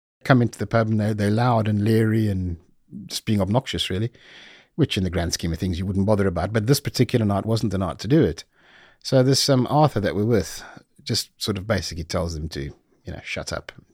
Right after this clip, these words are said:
behave." And of course, it's the usual straight up to thirty thousand feet and, "Oh, you, you know,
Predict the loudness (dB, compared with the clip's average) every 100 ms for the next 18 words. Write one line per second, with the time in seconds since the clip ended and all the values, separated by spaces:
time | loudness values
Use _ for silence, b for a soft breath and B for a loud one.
0 | -8 -6 -6 -8 -12 _ b b b b
1 | b b b -2 0 0 0 0 0 -4
2 | -2 0 0 -2 -4 -4 -8 -20 _ -8
3 | -4 -2 -4 -8 -6 -4 -4 -2 -2 -4
4 | -6 -6 -6 -6 -8 -10 b b b b
5 | b b -6 -4 -4 -4